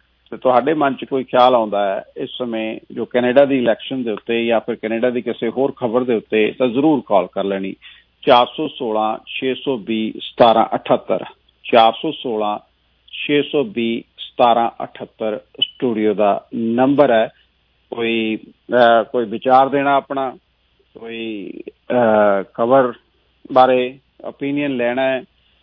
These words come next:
ਤੇ ਕੋਈ ਹੋਰ ਗੱਲ ਕਰਨੀ ਹੈ, ਅਹ, ਕੈਨੇਡਾ ਦੀਆਂ ਸਿਆਸੀ ਪਾਰਟੀਆਂ ਬਾਰੇ, ਚਾਰ ਸੌ ਸੋਲਾਂ ਛੇ ਸੌ ਵੀਹ ਸਤਾਰਾਂ ਅਠੱਤਰ ਸਟੂਡੀਓ ਨੰਬਰ ਹੈ, ਫੋਰ ਵਨ ਸਿਕਸ ਸਿਕਸ ਟੂ ਜ਼ੀਰੋ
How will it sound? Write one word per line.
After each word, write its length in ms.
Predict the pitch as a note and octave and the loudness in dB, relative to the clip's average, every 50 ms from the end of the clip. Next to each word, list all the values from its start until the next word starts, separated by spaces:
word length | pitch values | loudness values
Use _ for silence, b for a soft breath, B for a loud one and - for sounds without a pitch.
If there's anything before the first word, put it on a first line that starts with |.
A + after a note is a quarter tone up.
| _ _ _ _ _ _ _ _ _ _ _ _ _ _ _ | _ _ _ _ _ _ _ _ _ _ _ _ _ _ _
ਤੇ 420 | B2+ B2+ B2 A#2+ A#2+ A#2 A2+ A2+ A2+ - - _ | -4 -4 -2 -2 -2 -2 -2 -4 -4 -8 -12 _
ਕੋਈ 140 | _ D#3+ D#3 | _ 2 4
ਹੋਰ 260 | D3+ D3+ E3 F3+ D#3+ | 6 6 6 4 4
ਗੱਲ 140 | C#3+ D3 C#3 | 4 2 2
ਕਰਨੀ 440 | - - C3+ C3 C3 C#3 D3+ D#3+ C#3 | 2 -2 -4 -2 -2 -4 -4 -4 -4
ਹੈ, 280 | C3 B2 B2 A#2+ A#2+ A#2 | -2 -2 -2 -4 -6 -8
ਅਹ, 500 | A#2 - _ _ _ - B2 A#2 A2+ A2 - | -10 -14 _ _ _ -8 -4 -4 -4 -4 -4
ਕੈਨੇਡਾ 340 | - B2 B2 B2 A#2+ C3 C3 | -6 -6 -4 -4 -2 -2 -2
ਦੀਆਂ 400 | A#2+ A#2+ A#2+ A#2+ A#2 A2+ A2+ A2+ | -2 -4 -8 -6 -6 -4 -6 -6
ਸਿਆਸੀ 440 | - - - C3 B2 A2+ - - B2+ | -6 -4 -2 -2 -2 -2 -2 -6 -8
ਪਾਰਟੀਆਂ 460 | - - A#2+ B2 A2+ G2+ B2 C3 B2+ | -2 2 2 2 2 0 -2 -4 0
ਬਾਰੇ, 340 | A#2 A#2+ A2 G#2 G#2+ G#2+ G2 - | 0 0 0 2 0 -2 -4 -4
ਚਾਰ 220 | - B2+ A#2 A#2 | 0 2 2 2
ਸੌ 180 | - - C#3 B2+ | 2 -2 -8 -8
ਸੋਲਾਂ 320 | - - B2 A2 G#2+ G#2 | -6 -6 -4 -4 -4 -4
ਛੇ 200 | G2+ - - G#2+ | -6 -4 -6 -6
ਸੌ 180 | G#2 - - G#2+ | -6 -4 -6 -6
ਵੀਹ 240 | F2 E2+ G#2+ G#2+ G2 | -4 -2 -4 -4 -4
ਸਤਾਰਾਂ 340 | - - G2+ G2 F#2+ G2+ G2 | -2 2 2 2 4 2 0
ਅਠੱਤਰ 340 | - - G2+ - - G#2 | 0 -2 -4 -2 -2 -4
ਸਟੂਡੀਓ 280 | - - - G#2 G#2 G#2 | -4 -4 -2 2 2 2
ਨੰਬਰ 260 | G2+ G#2+ G#2+ G2 G2 | 4 2 0 2 0
ਹੈ, 60 | G2 | 0
ਫੋਰ 220 | F#2+ - - A2+ A2+ | 0 2 0 2 4
ਵਨ 160 | A#2+ A#2+ A2 | 4 2 0
ਸਿਕਸ 280 | - - - - - - | 0 -2 -2 -2 0 -4
ਸਿਕਸ 160 | C3 - - | -4 -4 -2
ਟੂ 140 | - A#2 F#2+ | -4 -4 -2
ਜ਼ੀਰੋ 340 | F2 F#2+ F#2 G2+ G2+ - | -2 -2 0 0 0 0